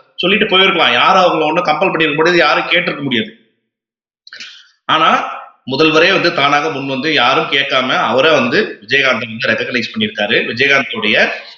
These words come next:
contributions to, அஹ், ஏழை மக்கள், சினி, அஹ்,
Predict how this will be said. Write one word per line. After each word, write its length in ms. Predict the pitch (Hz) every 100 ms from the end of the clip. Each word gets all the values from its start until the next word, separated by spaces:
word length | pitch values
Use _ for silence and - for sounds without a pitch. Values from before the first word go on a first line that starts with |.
| - - - 147
contributions 480 | 180 196 180 185
to, 220 | 175 - 156 - - _ _ _ _ _
அஹ், 260 | 120 117 110
ஏழை 240 | 151 160
மக்கள், 520 | - - 202 320 - - _ _ _ _ -
சினி, 380 | 160 180 165 127
அஹ், 500 | 117 110 107 104